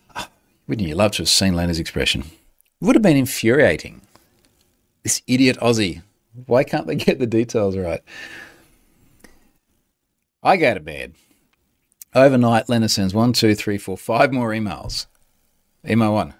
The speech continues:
"No, it is not the number. The number you sent it to is not correct." Just after that, another email. "Check the receipt with you and see for yourself." Just <laughs> after that, another email. "The correction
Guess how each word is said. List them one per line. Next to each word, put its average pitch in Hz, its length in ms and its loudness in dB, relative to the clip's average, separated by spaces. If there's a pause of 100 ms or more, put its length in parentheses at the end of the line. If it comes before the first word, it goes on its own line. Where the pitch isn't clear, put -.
"No, 160 180 4
it 160 80 4
is 135 60 0
not 185 180 -2
the 151 60 -2
number. 92 380 -6 (360)
The 120 80 2
number 139 220 6
you 127 80 6
sent 165 220 4
it 147 80 -12
to 113 100 2
is 101 100 2
not 120 160 -2
correct." - 440 0 (1200)
Just - 240 0
after 107 220 4
that, 98 80 2
another 98 220 0
email. 78 280 -6
"Check 180 200 0
the 165 80 4
receipt - 280 -2
with 139 140 -10
you 104 100 -6
and 92 100 -8
see 131 180 2
for 131 100 -4
yourself." 101 480 -2 (1000)
Just - 280 -12
<laughs> - 60 -14
after 143 240 0
that, 107 160 -6
another 101 360 -2
email. 90 360 0 (540)
"The 180 100 2
correction 156 640 0